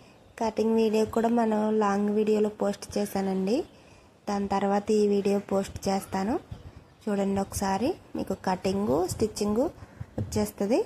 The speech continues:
ఈజీగానే. మనం బ్లౌజ్ అనేది పది మందికి నేర్పాలనేది నా ఉద్దేశం అండి, నిజంగా చెప్పాలంటే. అందుకే వీడియోలు తీసి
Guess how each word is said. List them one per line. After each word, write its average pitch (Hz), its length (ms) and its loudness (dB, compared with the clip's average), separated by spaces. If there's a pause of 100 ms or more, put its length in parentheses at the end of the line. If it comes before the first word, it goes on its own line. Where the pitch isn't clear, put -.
(200)
ఈజీగానే. 196 540 4 (920)
మనం 214 200 -2 (100)
బ్లౌజ్ 214 380 4 (100)
అనేది 240 260 4 (100)
పది 220 240 4
మందికి 214 320 2 (100)
నేర్పాలనేది 214 800 2
నా 240 40 4 (180)
ఉద్దేశం 202 480 0
అండి, 196 200 0 (640)
నిజంగా 208 420 2
చెప్పాలంటే. 196 580 0
అందుకే 202 260 2 (140)
వీడియోలు 208 420 4
తీసి 208 180 2